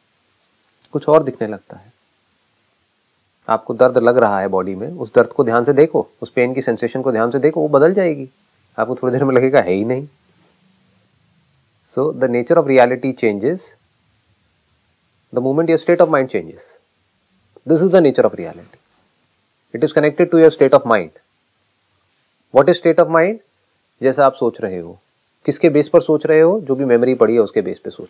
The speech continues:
रहे हैं। बचपन से आपने इसकी बहुत प्रैक्टिस करी है, इस तरह से इस दुनिया को देखने की। बचपन से आपने एक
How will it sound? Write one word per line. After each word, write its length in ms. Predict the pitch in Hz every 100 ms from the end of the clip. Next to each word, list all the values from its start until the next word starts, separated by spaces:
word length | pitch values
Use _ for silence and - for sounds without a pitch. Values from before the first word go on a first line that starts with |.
| _
रहे 80 | 95
हैं। 120 | 101 _ _ _ _ _ _ _ _ _ _ _ _ _ _ _ _ - -
बचपन 280 | 113 143 139
से 100 | 143
आपने 260 | 131 135
इसकी 220 | 127 -
बहुत 360 | 143 101 139 -
प्रैक्टिस 300 | 107 - 107
करी 200 | - 95
है, 60 | 110
इस 220 | 135 -
तरह 200 | 120 123
से 100 | 127
इस 260 | 113 113
दुनिया 260 | 104 113 107
को 120 | 104
देखने 320 | 95 90 95
की। 200 | 90 - _ _ _ _ _ _ _ _ _ _ _ -
बचपन 320 | - - 127
से 240 | 117 113
आपने 500 | - 107 98 104 113
एक 160 | - 120